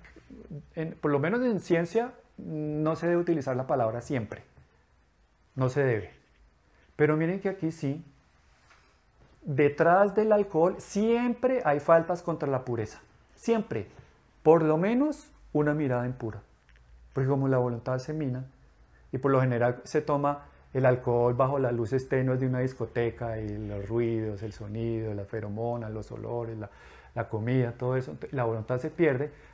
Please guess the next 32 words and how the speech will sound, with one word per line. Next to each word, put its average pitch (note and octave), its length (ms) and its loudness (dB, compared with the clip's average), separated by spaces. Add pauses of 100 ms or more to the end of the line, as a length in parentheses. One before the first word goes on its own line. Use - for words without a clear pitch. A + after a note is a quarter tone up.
las B2+ 100 0
mujeres B2 300 2
están B2+ 220 -2
más C3 180 0
arregladas, C#3+ 480 0
por, B2 160 -2
lo A2+ 100 -2
gen-, A#2 140 -8
por C3 200 -12
ejemplo A#2 300 -8
los D3+ 200 -2
hombres, C3 340 -4 (420)
detrás B2+ 340 2
del C3 140 2
trago B2+ 400 2
hay A#2 140 -8
miradas A#2 420 -8
impuras. F#3 460 -12 (720)
Siempre, C3 580 -4 (580)
siempre. C3 800 -4
Entonces A2+ 320 -4
alejarse G#2 400 -4
del D3 120 -6
trago, G#2 340 -10 (960)
porque A2+ 260 -2
ya A2 160 4
obviamente B2 440 2
no A#2+ 80 2
se B2+ 120 0
lucha A#2+ 220 0
contra D#3 380 4
eso. - 200 -4